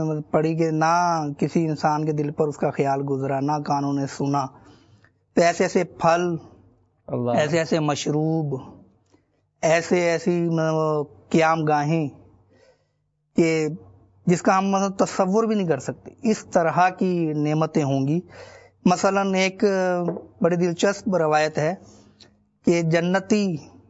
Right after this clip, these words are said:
Speaker 1: بیٹھا ہوگا،
Speaker 2: اچھا،
Speaker 1: اور ایک پرندہ گزر رہا ہوگا اڑتا ہوا۔
Speaker 2: اللہ، اللہ۔
Speaker 1: اب جنتی کے دل میں خیال آئے گا کہ کاش یہ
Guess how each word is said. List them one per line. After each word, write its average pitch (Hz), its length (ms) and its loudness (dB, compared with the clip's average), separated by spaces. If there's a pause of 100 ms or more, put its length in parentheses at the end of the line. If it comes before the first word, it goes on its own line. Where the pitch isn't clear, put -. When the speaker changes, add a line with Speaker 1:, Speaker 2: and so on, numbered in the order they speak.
(200)
Speaker 1:
بیٹھا 170 400 2
ہوگا، 131 280 -6 (420)
Speaker 2:
اچھا، - 300 -6 (1500)
Speaker 1:
اور 180 260 4
ایک 180 200 -6 (280)
پرندہ 180 420 2 (760)
گزر 165 220 2
رہا 165 140 2
ہوگا 135 160 0
اڑتا 127 340 -4
ہوا۔ 123 200 -8 (180)
Speaker 2:
اللہ، 123 240 0
اللہ۔ 113 320 -2 (240)
Speaker 1:
اب 233 120 2
جنتی 247 340 0
کے 254 60 2
دل 226 200 0
میں 247 140 0
خیال 180 440 2
آئے 131 220 -2
گا - 120 -8 (1120)
کہ 214 60 0
کاش 190 400 2
یہ 185 420 0